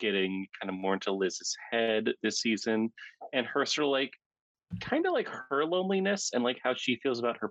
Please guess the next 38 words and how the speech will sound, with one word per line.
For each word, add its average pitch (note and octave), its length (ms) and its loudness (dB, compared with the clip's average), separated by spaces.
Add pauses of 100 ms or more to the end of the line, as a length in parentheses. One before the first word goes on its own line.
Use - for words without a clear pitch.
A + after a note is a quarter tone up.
place A#2+ 260 0
in C3 40 -4
the C3 80 2
world. C3 300 2 (380)
And A2+ 120 2
also, G3 280 2
like, C#3+ 200 0
the E2+ 100 -2
return G2+ 440 0
of - 140 0
Malcolm. G#2+ 400 0 (360)
Malcolm's G3 420 -2
<laughs> - 60 -12
back. - 160 0 (220)
I D#3 80 4
feel D#3+ 200 -2
like D3+ 120 0
it's - 140 -4
been, D3 120 0
like, B2+ 220 2
three C#3 180 2
seasons D3+ 460 -2
since C3+ 160 -2
we've C3+ 100 0
seen D3 180 2
Malcolm. D#3+ 540 0
Love B2 180 0
to C3 60 -2
see F#3+ 240 2
it. - 160 0 (1400)
Uh, C#3 240 2
and C#3 100 2
a - 20 2
lot D#3+ 200 2
of D#3+ 80 2
other C#3+ 320 0
good D3+ 160 0
stuff. - 320 -2